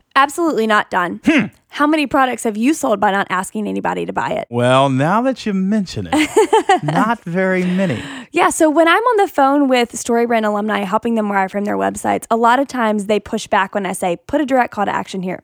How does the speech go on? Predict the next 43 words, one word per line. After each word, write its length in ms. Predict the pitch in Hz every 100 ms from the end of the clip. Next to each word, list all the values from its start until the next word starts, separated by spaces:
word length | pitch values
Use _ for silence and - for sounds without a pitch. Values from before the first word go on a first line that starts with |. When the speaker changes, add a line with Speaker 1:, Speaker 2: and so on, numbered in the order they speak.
| -
Speaker 1:
Put 140 | 294
a 40 |
direct 260 | 254 240 -
call 140 | 208
to 60 | 202
action 300 | 180 185 202
Speaker 2:
And 80 | 143
Speaker 1:
here." 100 | 196
Speaker 2:
that, 60 |
and 140 | 175 147
direct 220 | 208 226
call 80 | 190
to 60 |
action 160 | 151 127
is 80 | 123
like, 200 | 117 -
"Buy 320 | 135 127 127
now. 300 | 117 113 95
Speaker 1:
Absolutely. 360 | 87 107 - 147
Speaker 2:
Schedule 180 | 127 135
an 100 | 120
Speaker 1:
Yep. 80 |
Speaker 2:
appointment. 320 | 117 123 101 95
Let's 140 | 147
get 140 | - 147
this 140 | 127
done." 240 | - 107 -
Speaker 1:
It's 160 | 233 -
your 100 | 220
marry 240 | 202 190
me 140 | 190 180
button. 360 | - - - -
Speaker 2:
Marry 240 | 113 117
me. 160 | 104 92
Speaker 1:
And 160 | - 277
they 120 | 311
feel 220 | - 359
like 140 | 381 294
they're 120 | 247
being 200 | 262 247
too 120 | -
pushy, 480 | - 349 - 285 220
and 280 | - 226 220